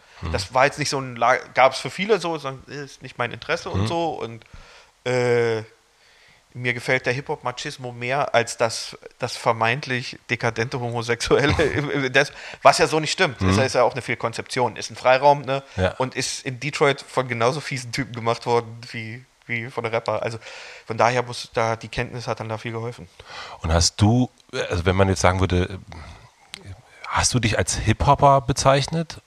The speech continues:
Speaker 2: Nö.
Speaker 1: Nee, gar nicht. Also bei uns war das damals, dann kam Nirvana raus, dann war man dann so Grunger, ne, oder so ein bisschen, äh, dann war's natürlich schwierig, dass dann auch K L F kam, fand man auch geil, war
Speaker 2: Wer
Speaker 1: aber
Speaker 2: kam, wer kam jetzt zu R K F? War doch vor,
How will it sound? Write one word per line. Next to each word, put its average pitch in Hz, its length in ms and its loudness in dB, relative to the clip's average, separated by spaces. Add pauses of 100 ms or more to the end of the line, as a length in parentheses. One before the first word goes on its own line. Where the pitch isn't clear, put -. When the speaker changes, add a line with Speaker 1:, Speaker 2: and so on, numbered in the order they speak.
Speaker 2:
Nö. 104 180 -12 (180)
Speaker 1:
Nee, 80 260 4 (140)
gar 78 180 2
nicht. 71 280 -10 (840)
Also 98 180 2 (220)
bei 104 120 8
uns 151 220 4
war 127 100 8
das 123 140 6
damals, 98 480 6
dann 82 200 6
kam 82 200 4
Nirvana 85 400 4
raus, 85 320 6
dann 78 180 0
war 80 120 6
man 80 180 0
dann 76 180 -2
so 73 160 -8 (120)
Grunger, 73 600 2 (180)
ne, 92 300 -2
oder 85 220 2
so 80 100 0
ein 73 80 -4
bisschen, 80 420 0 (540)
äh, 82 240 8
dann 85 140 0
war's 92 140 8
natürlich 98 260 0
schwierig, 104 300 4
dass 98 160 2
dann 90 100 0
auch 87 180 2
K - 160 4
L 85 100 4
F - 460 2
kam, 117 460 4 (200)
fand - 180 2
man 90 140 2
auch 104 220 4
geil, 107 300 4
war 90 80 8
Speaker 2:
Wer 185 180 8
Speaker 1:
aber 135 80 4
Speaker 2:
kam, 117 100 -6
wer 123 80 4
kam 123 200 2
jetzt - 220 -6
zu 117 80 -4
R 127 120 6
K 113 160 -4
F? 101 260 -6
War 117 80 0
doch 107 120 -4
vor, 107 340 2